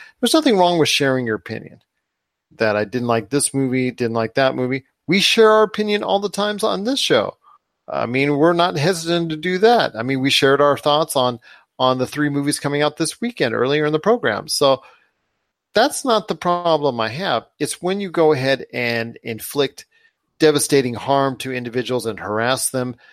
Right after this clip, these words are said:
and re-, basically just, you know, keyboard warrior trying to go ahead and just send a whole bunch of, of mean things that you would never say to them in real life, that you would never do to them in real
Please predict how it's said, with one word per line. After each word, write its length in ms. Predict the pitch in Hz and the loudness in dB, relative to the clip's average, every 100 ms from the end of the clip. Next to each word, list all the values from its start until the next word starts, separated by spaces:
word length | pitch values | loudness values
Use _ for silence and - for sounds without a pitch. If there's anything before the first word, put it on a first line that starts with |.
| _ _ - | _ _ -6
and 580 | 113 110 110 110 107 _ _ _ | -2 0 -2 -4 -10 _ _ _
re-, 180 | 120 143 143 | 0 0 4
basically 560 | 151 208 160 127 123 | 4 4 -2 -2 -4
just, 340 | 117 123 113 - _ | 0 -2 -2 -10 _
you 300 | 131 127 131 | -18 -10 -6
know, 160 | 117 110 | -4 -4
keyboard 520 | - 165 151 135 117 | 0 2 4 4 4
warrior 680 | 120 139 170 151 127 117 - - _ _ | 4 6 6 6 6 4 0 -16 _ _
trying 300 | - 139 135 | -2 0 0
to 40 | 123 | 2
go 180 | 131 | 4
ahead 400 | 131 127 123 120 | 4 4 2 2
and 440 | - 117 110 113 104 | -2 -6 -6 -6 -6
just 320 | 117 113 - | -4 -4 -4
send 260 | 123 117 117 | -4 -4 -6
a 120 | 113 | -8
whole 240 | 127 131 | -2 -4
bunch 400 | 113 120 117 - | 0 -2 -2 -2
of, 200 | 107 92 _ - - _ | -4 -4 _ -20 -20 _
of 200 | 107 98 | -8 -6
mean 320 | 117 139 147 | -2 0 0
things 260 | 139 135 120 | 2 0 2
that 300 | 143 139 - | 0 0 -2
you 80 | 196 | 4
would 200 | 180 123 | 2 4
never 380 | 135 165 170 170 | 2 4 2 0
say 320 | - 147 139 | 2 2 2
to 100 | 135 | -2
them 280 | 127 120 - | -2 -2 -2
in 160 | 113 | -4
real 180 | 113 104 | 0 0
life, 460 | 95 - - - _ _ _ _ _ _ _ | -2 -10 -14 -20 _ _ _ _ _ _ _
that 220 | 117 113 - | -4 -2 -2
you 100 | 127 | 2
would 180 | 127 | 2
never 360 | 120 139 156 156 | 4 2 6 4
do 300 | 123 160 240 | 4 0 0
to 160 | - 131 | 0 2
them 260 | 120 113 | 2 0
in 140 | 110 101 | -4 -4
real 280 | 101 - | -8 -8